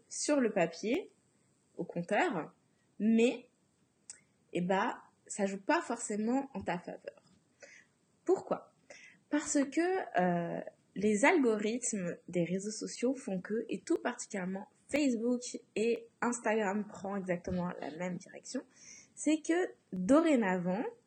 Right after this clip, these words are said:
euh, ce qui est davantage pris en compte, c'est pas le nombre de personnes que t'as, mais le nombre d'interactions qu'il y a à tes publications.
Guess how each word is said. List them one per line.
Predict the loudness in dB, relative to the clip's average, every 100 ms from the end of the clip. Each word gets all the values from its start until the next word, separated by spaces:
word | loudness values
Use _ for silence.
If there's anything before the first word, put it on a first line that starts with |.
| _ -20 _ _ -10 -6
euh, | -4
ce | -4
qui | -4 -4 -2 2 2
est | 0
davantage | 4 6 6 6 4 2 4 4 2 -2 -6 -10
pris | -6 -4 -4 -6
en | -8 -6
compte, | -4 -2 -2
c'est | -4 -4 -2
pas | 2 4 4 2 -4
le | -4
nombre | -4 -4
de | -6
personnes | -8 -12 -12 -10
que | -10
t'as, | -4 -2 -2 -8 _ _
mais | -4 2 2 2
le | -2 0
nombre | 4 4
d'interactions | 4 4 4 2 0 0 -2 -2 -2
qu'il | -4 -6 -2
y | 0
a | 0 -2
à | -4
tes | -6
publications. | -10 -6 -6 -6 -8 -10